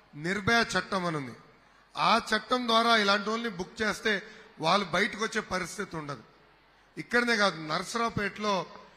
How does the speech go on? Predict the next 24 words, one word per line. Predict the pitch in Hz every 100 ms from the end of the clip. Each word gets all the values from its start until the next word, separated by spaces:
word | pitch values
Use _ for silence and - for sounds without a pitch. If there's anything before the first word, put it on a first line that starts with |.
| -
అనూష | 131 175 240 -
అనే | 233 220 208
ఒక | 196 190 -
చెల్లి | 175 196
పైన | 214 190 180 208 208 - - _ _ _ _ -
ఒక | 165
వ్యక్తి | 175 175 - 233 185 - - -
అత్యాచారం | 156 - 220 220 202 208 196
చేసి | 196 202
చంపేస్తే | 196 170 175 185 196 - - 226 254 - - - _ _ _ _ _ _ -
ఆ | 143 196 214 208
చె-, | - - 143
అతని | 160 220
పైన | 196 220 233 226
దిశ | 233 190 -
కేసు | 233 233 185 -
పెట్టారు, | 151 143 151 123
లేని | 135 190 220 233
దిశ | - 170 -
కేసు | - 185 175 127
పెట్టారు, | 143 127 - - _ 170
చట్టం | 190 240 214
అమలు | 185 185
చేశారు. | 156 147 - 127